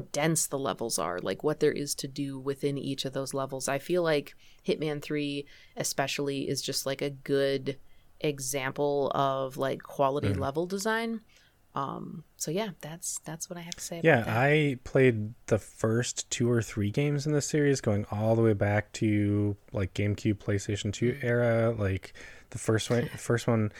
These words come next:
Speaker 2: I, I don't even think it was called just Hitman. I think it was, like, Hitman Codename Forty-seven or something like that. And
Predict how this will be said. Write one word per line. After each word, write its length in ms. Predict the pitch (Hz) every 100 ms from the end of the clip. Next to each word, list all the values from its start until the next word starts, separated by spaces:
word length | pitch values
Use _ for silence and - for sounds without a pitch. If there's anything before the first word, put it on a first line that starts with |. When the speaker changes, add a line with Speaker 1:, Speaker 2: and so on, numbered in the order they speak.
| - - -
Speaker 2:
I, 120 | 127 -
I 60 |
don't 140 | 123 156
even 180 | 147 131
think 140 | 143
it 60 | 127
was 140 | 107
called 420 | - 113 110 101 -
just 200 | - 101
Hitman. 280 | 127 113 90
I 40 | 92
think 120 | 117
it 40 |
was, 80 | 101
like, 140 | 95
Hitman 440 | - 123 107 104 98 - _ _
Codename 420 | - 107 104 104 101
Forty-seven 640 | 113 101 - 104 98 104
or 200 | 101 101
something 460 | - - 107 117 113
like 180 | 113 -
that. 300 | 117 110
And 80 | 110